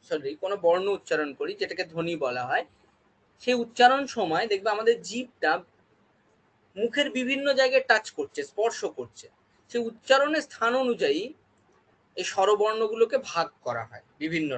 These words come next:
রকম। যেমন এই যে অ আর আ, দেখো তোমরা যদি বলো অ, আ, দেখো একদম কণ্ঠ,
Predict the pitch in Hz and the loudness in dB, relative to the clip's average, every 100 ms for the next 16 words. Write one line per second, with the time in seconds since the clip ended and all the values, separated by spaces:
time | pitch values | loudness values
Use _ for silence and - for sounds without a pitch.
0 | 117 - - _ _ _ _ 226 226 160 | -8 -12 -20 _ _ _ _ 6 6 4
1 | - - _ _ _ _ - - - 247 | -8 -14 _ _ _ _ -20 -12 -6 -4
2 | 285 - 220 226 262 262 220 226 220 - | -4 -2 4 6 4 2 2 2 2 0
3 | 156 117 - _ _ _ _ _ _ _ | 0 0 -8 _ _ _ _ _ _ _
4 | _ - 226 262 254 240 247 247 254 202 | _ 0 2 4 4 2 2 -2 -2 4
5 | 208 190 196 - 196 190 185 190 - _ | 4 4 0 2 4 6 6 2 -4 _
6 | _ _ _ _ - 175 170 170 170 - | _ _ _ _ -8 -2 0 0 -2 -6
7 | _ _ _ _ - 220 214 220 349 _ | _ _ _ _ 2 2 4 2 2 _
8 | _ _ - 208 214 226 277 254 233 247 | _ _ -4 -4 -4 -6 -6 0 2 2
9 | 254 | 0